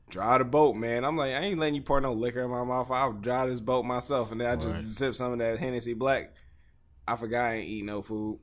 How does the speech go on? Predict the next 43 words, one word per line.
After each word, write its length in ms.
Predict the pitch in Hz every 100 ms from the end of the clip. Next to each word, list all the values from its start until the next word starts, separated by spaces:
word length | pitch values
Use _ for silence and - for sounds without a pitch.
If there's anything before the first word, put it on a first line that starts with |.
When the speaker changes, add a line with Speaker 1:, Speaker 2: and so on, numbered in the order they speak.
| -
Speaker 2:
Oh, 40 |
Speaker 1:
I'm 460 | 85 85 80 78 -
in 160 | 123
Speaker 2:
man. 140 | 117 113
Speaker 1:
this 200 | 110 -
club. 340 | - 127 123
I 40 | 123
don't 160 | 127
know 80 | 104
where 240 | 101 127 131
this 160 | 123
club 380 | - 120 113 104
is 80 | 104
at. 180 | 107 104
I'm 220 | 120 120
in 80 | 107
here 160 | 104
staggering 720 | 92 - 123 120 120 117 117 113
and 100 | 110
shit. 320 | - 117 110
Speaker 2:
What? 540 | 85 92 95 95 92 -
Speaker 1:
I'm 240 | 123 120
like, 200 | 107 90
the 140 | 82 90
fucking 380 | - 110 90
ceiling 500 | 82 123 131 127 120
is 140 | 117 110
on 160 | 104
the 40 | 90
floor. 460 | - 135 127 123
I'm 160 | 123 127
like, 140 | 107 107
"What 240 | 117 127
the 60 | -
fuck 260 | 113 110
is 80 | 104
going 380 | 107 101 98 107
on?" 400 | 120 120 113 110
Speaker 2:
Damn. 600 | - 82 92 95 92 87 82
Speaker 1:
I 120 | 117
threw 300 | 104 98 110
up, 160 | 131 117
like, 300 | 101 92 71